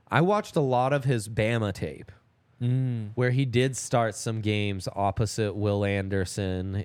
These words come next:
Speaker 1: in his final year in twenty twenty-one.
Speaker 2: Mm-hmm.
Speaker 1: I mean, you know, and he's, like, an all-world
Speaker 2: Yeah.
Speaker 1: recruit,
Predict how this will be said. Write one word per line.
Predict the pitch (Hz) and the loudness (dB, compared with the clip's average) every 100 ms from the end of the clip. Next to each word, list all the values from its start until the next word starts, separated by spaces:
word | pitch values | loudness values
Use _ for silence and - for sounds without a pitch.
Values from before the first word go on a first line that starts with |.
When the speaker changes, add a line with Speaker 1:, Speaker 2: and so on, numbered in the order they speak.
| - | -4
Speaker 1:
in | 95 | -4
his | 101 95 | -2 -4
final | - 101 98 98 | -2 -2 0 -2
year | 98 98 95 | 0 0 0
in | 92 | -2
twenty | - 101 98 | -4 -4 -4
twenty-one. | 113 101 - 87 85 87 | -4 -2 -2 -2 -6 -8
Speaker 2:
Mm-hmm. | 95 - - _ _ _ - | -8 -12 -20 _ _ _ -4
Speaker 1:
I | 110 | -2
mean, | 104 101 | 0 0
you | 110 | 0
know, | 82 | -2
and | 80 | -4
he's, | 87 123 107 | -2 0 0
like, | 104 80 | -2 -4
an | 85 82 | -8 -6
all-world | 107 104 104 107 101 | -2 0 2 0 0
Speaker 2:
Yeah. | 92 | -2
Speaker 1:
recruit, | 95 123 117 95 92 92 | -2 2 2 2 -2 -4